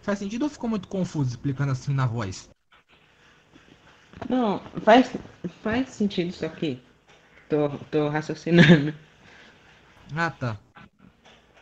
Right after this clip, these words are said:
Speaker 1: Mas assim, só pra resumir, pra ver se dá pra esclarecer esse treco. Ah, uma vez vocês já tiveram uma pequena base. Você vai trocando os algarismos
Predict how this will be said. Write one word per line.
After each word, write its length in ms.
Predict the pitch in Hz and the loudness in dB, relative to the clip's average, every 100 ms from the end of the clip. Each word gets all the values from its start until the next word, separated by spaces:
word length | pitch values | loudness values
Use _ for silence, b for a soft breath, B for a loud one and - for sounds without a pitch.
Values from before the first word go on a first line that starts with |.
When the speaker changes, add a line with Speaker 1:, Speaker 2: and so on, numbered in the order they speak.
| - - B 185 | -20 -20 B -2
Speaker 1:
Mas 140 | 226 | -2
assim, 180 | 226 190 | -2 -4
só 120 | 220 | -2
pra 140 | 247 | 0
resumir, 420 | 254 226 196 175 135 | 0 0 0 0 0
pra 140 | 147 | -2
ver 140 | 143 | -2
se 360 | 147 - 160 156 | -4 -6 -4 -2
dá 160 | 135 151 | -2 0
pra 160 | 165 | -2
esclarecer 440 | 151 160 147 139 147 | -2 -2 -2 -4 -6
esse 120 | - | -4
treco. 360 | 127 110 - - - | -2 -2 -6 -14 -12
Ah, 140 | 110 104 - _ - _ | -12 -12 -16 _ -20 _
uma 180 | 120 151 | 0 2
vez 160 | 147 143 | 2 0
vocês 140 | 156 | -2
já 60 | 131 | -4
tiveram 260 | 147 151 151 | -4 -2 -2
uma 100 | 131 | -4
pequena 360 | 131 147 143 | -6 -4 -2
base. 380 | 127 110 101 92 - _ _ _ _ _ _ - | 0 -2 -4 -8 -18 _ _ _ _ _ _ -16
Você 200 | - 196 | 0 0
vai 280 | 170 214 233 | 6 6 6
trocando 720 | - - 202 - 190 214 180 | 2 0 0 0 0 0 0
os 80 | 160 | -2
algarismos 840 | 160 135 131 175 175 143 107 - | -2 0 0 2 0 0 -2 -8